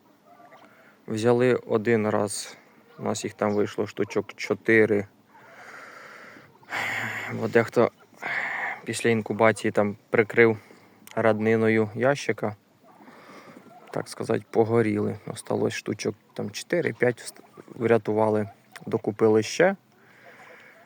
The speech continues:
Так, одненько з'їв коршак, одненьке було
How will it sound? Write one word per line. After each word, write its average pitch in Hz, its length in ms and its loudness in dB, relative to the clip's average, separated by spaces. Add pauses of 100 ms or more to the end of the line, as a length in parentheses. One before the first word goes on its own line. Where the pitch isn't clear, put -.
(460)
Так, - 240 -8
одненько 110 560 0
з'їв 107 360 -4 (320)
коршак, 180 560 -2 (640)
одненьке 113 560 0
було 107 480 2